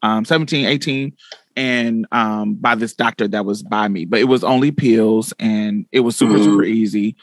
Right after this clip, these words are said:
Speaker 1: It wasn't the
Speaker 2: Mm-hmm.
Speaker 1: actual shot. It was, um, just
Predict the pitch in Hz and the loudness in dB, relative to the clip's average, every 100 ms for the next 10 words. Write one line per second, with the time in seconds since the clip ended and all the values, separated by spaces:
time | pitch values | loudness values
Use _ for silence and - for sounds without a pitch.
0 | _ - 117 127 117 113 101 120 117 110 | _ -2 2 4 2 0 2 2 4 2
1 | 110 104 - - 98 92 - 113 107 104 | 0 -4 -8 -6 -4 -4 -6 -6 -6 -6
2 | - 95 98 98 101 - 110 107 | -10 -10 -8 -10 -12 -12 -10 -8